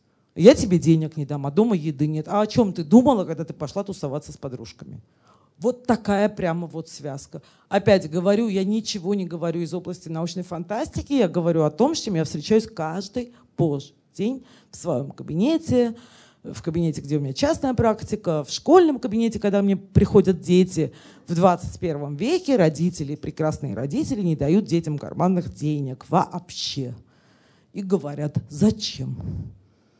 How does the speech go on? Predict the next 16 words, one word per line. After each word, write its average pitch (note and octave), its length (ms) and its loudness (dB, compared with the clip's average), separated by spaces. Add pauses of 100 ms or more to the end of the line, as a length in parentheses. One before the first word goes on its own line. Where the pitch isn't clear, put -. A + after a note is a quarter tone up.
(920)
А E3+ 100 6
затем, F#3 600 0 (400)
чтобы, F3+ 300 4
когда F3 360 4
дети E3+ 260 2
после D#3 300 2
школы D#3+ 320 0
пойдут C#3+ 340 -4
в - 60 -12
Макдональдс, F#3+ 640 -4 (360)
ваш E3+ 280 -2
ребёнок F3 360 -2
мог E3 200 -4
пойти - 280 -4
с - 140 -16
ними. - 320 -14